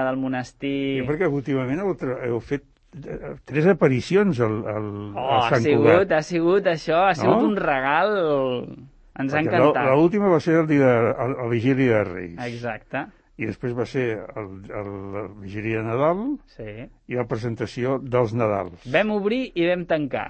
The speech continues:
Speaker 2: Exacte.
Speaker 1: Vam obrir amb, amb quan s'engeguen les llums, no?, de, de, de Sant Cugat,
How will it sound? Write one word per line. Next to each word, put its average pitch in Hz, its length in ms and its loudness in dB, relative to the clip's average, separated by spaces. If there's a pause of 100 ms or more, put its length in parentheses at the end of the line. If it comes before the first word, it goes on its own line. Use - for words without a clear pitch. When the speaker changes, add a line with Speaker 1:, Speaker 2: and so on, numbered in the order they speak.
Speaker 2:
Exacte. 104 520 -12
Speaker 1:
Vam 180 300 -2
obrir 202 500 -2
amb, 123 880 -6 (520)
amb 123 220 -8
quan 120 220 -4
s'engeguen 131 520 -4
les 120 220 -8
llums, 143 400 -6
no?, 135 240 -6
de, 151 160 -6
de, 113 240 -8 (140)
de 117 100 -10
Sant 120 240 -10
Cugat, 139 400 -4